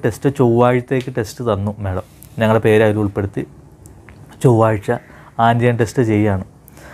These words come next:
അപ്പം ഞങ്ങളുടെ മനസ്സിലിരുന്ന് എന്താണെന്ന് വെച്ചാൽ ആൻറ്റിജൻ ടെസ്റ്റ് ഒരു നാൽപത് ശതമാനമൊക്കെ കറക്റ്റ് ആവുകയുള്ളൂ എന്ന് ഞാൻ കേട്ടിട്ടുണ്ട്. അപ്പം നമുക്ക് പി സി ആർ കൂടി ചെയ്യാം എന്നൊരു, ഉം, മനസ്സിലുണ്ടായിരുന്നു പ്രൈവറ്റായിട്ട് ഇത് നെഗറ്റീവ് ആണെങ്കിൽ.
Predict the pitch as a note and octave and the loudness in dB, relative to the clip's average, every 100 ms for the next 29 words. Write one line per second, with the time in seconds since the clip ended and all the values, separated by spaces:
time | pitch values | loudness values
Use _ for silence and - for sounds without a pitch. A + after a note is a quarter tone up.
0 | - - A2+ B2 A#2+ C#3+ D3 C3+ D3 D3+ | -20 -2 2 2 2 0 0 0 0 0
1 | C#3+ C3+ C3 B2 - A#2 A2+ A#2 A#2+ B2 | 0 0 0 -2 0 0 0 0 0 0
2 | B2 - D3 D3 - B2+ B2+ B2+ A#2 A2+ | -2 0 2 2 -4 -2 0 2 2 0
3 | - C3+ C#3 B2+ C3 C3+ B2+ C3 B2 A2 | -2 0 0 2 2 2 0 0 0 0
4 | - A#2+ A#2 A#2+ A#2+ B2 B2 A#2+ G#2+ A2+ | 0 0 0 -2 -4 -4 -4 -2 -2 -2
5 | A2+ A2 G2 - - - - - - - | -2 -4 -6 -14 -20 -20 -20 -20 -20 -20
6 | - A2+ A2+ A2+ B2 B2+ A#2 - A#2+ B2 | -10 -4 0 0 0 0 2 2 2 2
7 | B2+ C3 C3 A2+ B2 C3+ _ _ - _ | 0 -2 -2 0 0 -2 _ _ -20 _
8 | - - - - - B2+ B2+ B2 B2+ - | -20 -20 -20 -20 -6 0 2 4 2 0
9 | A#2 A2+ A2+ A#2 A#2+ B2 A#2 C3+ A#2+ A2+ | -4 -2 0 -2 0 0 2 2 2 0
10 | A2+ A2 A2 - G#2+ G#2+ G#2 G#2 G#2 G#2 | 0 -2 -8 -4 -2 -2 -2 -4 -4 -4
11 | G#2 G#2 G2+ G2+ A2 G2+ G2+ G#2 G2+ | -4 -4 -4 -2 0 2 2 2 0